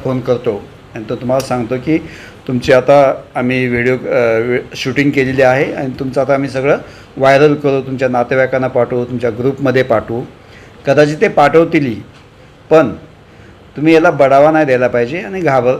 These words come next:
न घाबरता तात्काळ लो-, जवळच्या पोलीस स्टेशनमध्ये येऊन त्याची रिपोर्ट करणे. कोणीही त्याच्याविषयी फोन केला तर त्याच्या फोनला रिस्पॉन्ड न करणे, विशेषतः पैसे मागितले तर पैसे न देणे. तुम्ही पैसे मा-, दिले तरी किंवा नाही दिले तरी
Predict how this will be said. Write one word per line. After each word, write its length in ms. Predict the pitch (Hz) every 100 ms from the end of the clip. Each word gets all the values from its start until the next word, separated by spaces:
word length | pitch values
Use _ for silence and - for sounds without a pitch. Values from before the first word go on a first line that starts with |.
| -
न 240 | 147 165
घाबरता 460 | 143 123 120 117 165
तात्काळ 540 | 143 120 - 139 160
लो-, 260 | 139 156 139
जवळच्या 380 | 127 135 139
पोलीस 280 | 156 143 127
स्टेशनमध्ये 460 | 127 117 127 131 131
येऊन 100 | 135
त्याची 360 | 127 107 143 156 -
रिपोर्ट 380 | - 123 131 131
करणे. 340 | - 127 131 151 - - - - - - - - -
कोणीही 380 | 147 156 185 208
त्याच्याविषयी 440 | 170 185 156 185
फोन 340 | - 143 147
केला 280 | 147 147 131
तर 120 | 131
त्याच्या 280 | 143 139 151
फोनला 400 | 151 143 139 151
रिस्पॉन्ड 520 | 135 127 - 147 147
न 80 | 147
करणे, 380 | 147 143 131 147 - - - - -
विशेषतः 480 | 135 170 160 -
पैसे 400 | 190 - 143 143
मागितले 400 | 160 143 139 131
तर 60 | 160
पैसे 340 | 170 131 127
न 200 | 139 135
देणे. 340 | 131 113 95 87 - - - - -
तुम्ही 160 | 139 139
पैसे 360 | 139 131 156
मा-, 260 | 139 127 131
दिले 340 | 127 135 160 165
तरी 200 | 170 170
किंवा 220 | 175 170
नाही 260 | 156 131 160
दिले 260 | 151 139
तरी 360 | 127 127 151 233